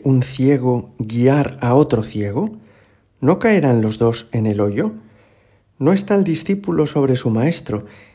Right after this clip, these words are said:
si bien, cuando termine su aprendizaje, será como su maestro. ¿Por qué te fijas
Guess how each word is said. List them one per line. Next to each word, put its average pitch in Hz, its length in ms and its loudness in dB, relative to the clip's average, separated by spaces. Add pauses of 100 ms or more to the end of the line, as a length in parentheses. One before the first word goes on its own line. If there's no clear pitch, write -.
si - 260 -8
bien, 147 440 2
cuando 107 340 0
termine 120 400 2
su - 100 -8
aprendizaje, 123 840 -2 (320)
será 139 500 -4
como 107 320 0
su 101 160 -4
maestro. 98 460 -6 (800)
¿Por 104 240 -4
qué 147 160 0
te 147 180 -2
fijas 147 640 -2